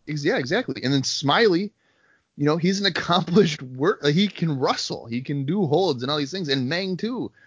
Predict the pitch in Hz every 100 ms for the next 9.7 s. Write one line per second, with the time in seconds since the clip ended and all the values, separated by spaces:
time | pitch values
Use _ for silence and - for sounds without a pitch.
0 | _ _ - 123 127 160 175 - 147 165
1 | 156 156 120 _ 117 123 165 147 120 123
2 | 151 147 143 131 127 127 151 117 107 110
3 | 113 120 123 139 131 127 113 147 139 175
4 | 208 - - - _ 135 120 113 208 170
5 | 147 120 107 160 131 98 - 123 135 123
6 | 110 123 110 113 101 92 117 - - 135
7 | - - 78 98 101 104 104 104 101 -
8 | _ 76 127 110 110 101 92 101 101 101
9 | 104 110 98 127 107 -